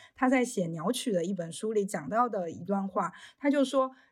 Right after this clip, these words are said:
：“任谁都可能遇见改变人生的事物，那可能是一本书、一段音乐，或是别人的一段话，形式千变万化，但是很多人遇到了，也只是麻木的放过。”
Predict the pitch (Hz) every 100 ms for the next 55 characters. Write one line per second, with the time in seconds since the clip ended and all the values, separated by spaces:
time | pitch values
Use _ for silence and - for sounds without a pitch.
0 | - 320 220 202 175 220 240 220 175 165
1 | 170 190 269 214 233 202 190 165 220 208
2 | 170 175 240 233 208 - 226 196 196 -
3 | - - 247 247 196 175 196 247 190 175
4 | - 233 240 233 190 226 208 240 254 240
5 | 190 240 214 - 202 185 226 247 208 226
6 | 208 277 208 - - - 185 208 277 254
7 | - 285 311 294 202 175 180 190 160 _
8 | _ 262 254 254 220 196 170 220 349 285
9 | 247 294 269 247 226 160 - 220 220 202
10 | 175 220 196 170 196 311 285 190 175 262
11 | 214 160 180 -